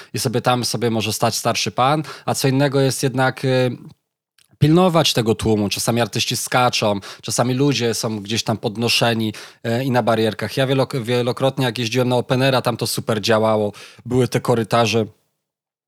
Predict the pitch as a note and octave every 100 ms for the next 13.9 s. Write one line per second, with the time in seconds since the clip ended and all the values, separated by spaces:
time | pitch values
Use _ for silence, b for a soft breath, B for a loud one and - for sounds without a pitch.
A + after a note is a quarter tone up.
0 | - A2 A#2 A#2 A#2+ A2+ A#2 - B2 B2
1 | A#2 A#2+ A#2+ A2+ A2 A2 A2 A2+ A#2 A2
2 | G#2+ G#2+ G#2 G#2 A#2 A2 A2 G#2+ G#2+ A2
3 | A2 A2+ A2+ G#2+ A2+ G#2 A2+ A2 A2+ -
4 | B B - B2 C3 C3+ C#3 C#3+ C#3+ C#3
5 | A#2 - - C3+ - B2 C3 A#2+ - C3
6 | C3+ - - A2 A#2 - B2 - B2+ -
7 | C3+ B2+ B2+ B2+ A#2 B A2+ A2+ A2+ A2+
8 | A2 A2+ B2 A#2+ A2+ G#2 G#2 B2 B2+ B2+
9 | B2 G#2 - A2+ A2+ - C3+ - - C#3
10 | D3 D#3+ F3 G3 F3+ D3 D3 - C#3+ B2+
11 | A#2 C3 C3+ A2+ A2 A2+ G#2+ G2+ G#2+ G2
12 | F#2 A2 A2+ B2+ A#2+ A#2 A2+ G2+ A2 G#2
13 | A2+ G#2+ G2+ A2 G#2 G#2+ - B2 -